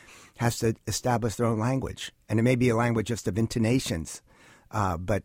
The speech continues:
it's part of a kind of creativity of the way we live and the way we tr-, still try to find meaning in things.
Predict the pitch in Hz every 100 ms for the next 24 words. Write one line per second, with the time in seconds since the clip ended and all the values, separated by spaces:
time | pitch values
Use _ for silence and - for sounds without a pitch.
0 | _ - 107 - - 127 127 107 95 _
1 | _ - - 117 104 156 123 - 160 139
2 | 95 95 104 - - - _ - 104 117
3 | 113 107 107 120 123 101 98 104 107 98
4 | - - - 151 120 - 104 95 113 98
5 | 107 120 98 85 - 87 82